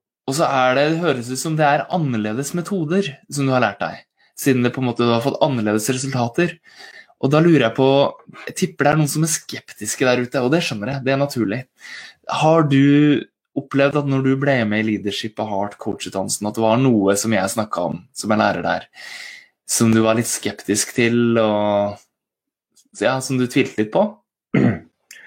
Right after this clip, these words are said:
Speaker 2: Ja, det var säkert flera ting, men, ehm, jag tog mig själv i kragen och tänkte jag måste vara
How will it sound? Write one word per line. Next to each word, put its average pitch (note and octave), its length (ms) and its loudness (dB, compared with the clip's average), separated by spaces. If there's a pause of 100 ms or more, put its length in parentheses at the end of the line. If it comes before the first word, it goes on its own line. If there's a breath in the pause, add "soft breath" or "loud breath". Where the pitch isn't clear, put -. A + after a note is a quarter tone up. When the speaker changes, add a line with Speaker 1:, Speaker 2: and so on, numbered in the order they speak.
(400 loud breath)
Speaker 2:
Ja, B2+ 380 4
det B2+ 140 4
var B2 300 4
säkert A#2 280 -4
flera A2+ 300 2
ting, D#3 340 -2
men, C#3+ 240 -2
ehm, C3 360 -2
jag B2 540 2 (500)
tog - 240 -2
mig B2+ 120 -2
själv A#2 260 2
i A#2 40 0
kragen A2 380 2
och A#2 80 -4
tänkte A#2+ 220 -2
jag A#2 100 2
måste A#2 220 -2
vara A#2+ 140 0